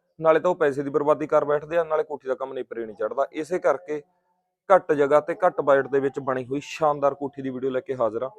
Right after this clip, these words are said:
ਪਰਿਵਾਰ ਦੇ ਨਾਲ ਫੁੱਲ ਡਿਟੇਲ ਦੇ ਵਿੱਚ ਗੱਲਬਾਤ ਕਰਾਂਗੇ।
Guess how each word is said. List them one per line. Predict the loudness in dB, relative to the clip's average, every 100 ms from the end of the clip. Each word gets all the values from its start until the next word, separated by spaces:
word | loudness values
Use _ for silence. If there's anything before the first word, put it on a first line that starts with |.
| -18 -14 -2
ਪਰਿਵਾਰ | 4 6 6
ਦੇ | 2
ਨਾਲ | -4
ਫੁੱਲ | -4 -4 -4
ਡਿਟੇਲ | -6 -6 -4
ਦੇ | -2
ਵਿੱਚ | -4 -4
ਗੱਲਬਾਤ | 0 0 0 -2
ਕਰਾਂਗੇ। | -2 -2 -2 -6